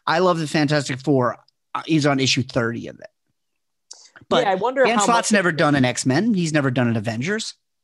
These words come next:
Speaker 2: Do you think it's editorial? You know, it's like, I'm sure to some extent, right? It's like, "Sorry, Fraction, we, we don't have anyone lined up for Fantastic Four.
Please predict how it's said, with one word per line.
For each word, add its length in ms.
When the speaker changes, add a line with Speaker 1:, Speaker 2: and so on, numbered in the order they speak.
Speaker 2:
Do 140
you 60
think 200
it's 160
editorial? 920
You 120
know, 120
it's 140
like, 100
I'm 100
sure 180
to 60
some 180
extent, 380
right? 180
It's 220
like, 280
"Sorry, 380
Fraction, 580
we, 400
we 100
don't 260
have 160
anyone 280
lined 240
up 120
for 320
Fantastic 600
Four. 320